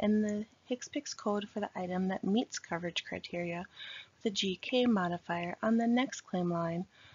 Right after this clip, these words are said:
with all other applicable modifiers required. For example, capped rental modifiers, K X modifier when applicable. As stated before, the codes must be billed in this specific order on the claim.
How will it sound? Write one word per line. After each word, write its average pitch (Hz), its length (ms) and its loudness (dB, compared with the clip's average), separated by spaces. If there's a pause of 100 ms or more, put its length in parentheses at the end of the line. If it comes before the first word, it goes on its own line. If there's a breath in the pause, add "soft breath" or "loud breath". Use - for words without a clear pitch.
(180 loud breath)
with 220 220 -2
all 233 240 0
other 269 240 0
applicable 233 560 -4
modifiers 185 720 0
required. 214 580 -4 (1000 soft breath)
For 196 100 0
example, 180 440 0
capped - 360 -6
rental 185 260 2
modifiers, 226 720 -2
K - 260 -6
X - 280 -4
modifier 196 560 -2
when 175 320 -2
applicable. 190 680 -6 (1080 loud breath)
As 285 280 4
stated 220 400 0
before, 180 500 -2
the 233 100 -6
codes 233 400 -2
must 214 480 2
be 294 140 -2
billed 185 460 -2
in 208 160 2
this 240 160 0
specific 247 580 -6
order 185 380 -4
on 175 180 0
the 185 80 -2
claim. 185 420 0